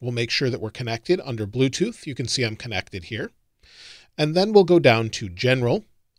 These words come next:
and then we'll go to About. Under About, if we scroll down a little bit, you'll see once we're connected, and sometimes they will disconnect, so make sure they're connected.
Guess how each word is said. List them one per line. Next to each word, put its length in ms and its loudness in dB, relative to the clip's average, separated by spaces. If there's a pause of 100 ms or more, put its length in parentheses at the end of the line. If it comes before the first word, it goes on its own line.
(140)
and 100 0
then 140 -2
we'll 100 6
go 180 0
to 380 -10
About. 460 0 (480)
Under 280 4
About, 480 4
if 140 -6
we 80 -6
scroll 360 -6
down 260 2
a 40 0
little 240 -4
bit, 300 -6 (480)
you'll 160 -4
see 360 0
once 380 -6
we're 80 0
connected, 520 -2
and 240 -4
sometimes 480 -2
they 120 4
will 220 4
disconnect, 640 0
so 140 -6
make 180 0
sure 200 2
they're 100 2
connected. 560 -4